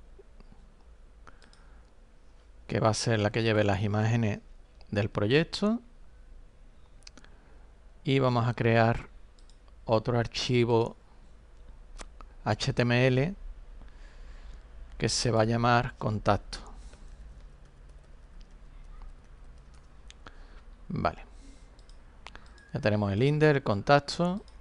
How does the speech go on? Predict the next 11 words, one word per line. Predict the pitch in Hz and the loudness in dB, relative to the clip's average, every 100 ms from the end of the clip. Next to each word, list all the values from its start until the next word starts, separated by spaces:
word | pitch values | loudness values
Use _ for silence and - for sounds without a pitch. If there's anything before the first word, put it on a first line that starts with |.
| - - - - - - - - - - | -20 -20 -20 -20 -20 -20 -20 -20 -20 -14
Y | 208 117 | 0 4
aquí | 104 127 117 | 4 4 2
dentro | 113 120 123 113 | 2 2 2 2
de | |
C | 104 120 | 2 -2
S | - 120 123 | 0 2 2
S | 143 147 | 2 2
vamos | 131 123 110 | 2 2 -2
a | 117 | -2
crear | 117 117 127 156 - - - - - - - - - - - - - - | 4 6 4 2 -10 -20 -20 -20 -20 -20 -20 -20 -20 -20 -20 -20 -20 -10
estilos | - 101 - - 123 135 147 151 - | -6 -6 -6 -2 0 2 2 0 -6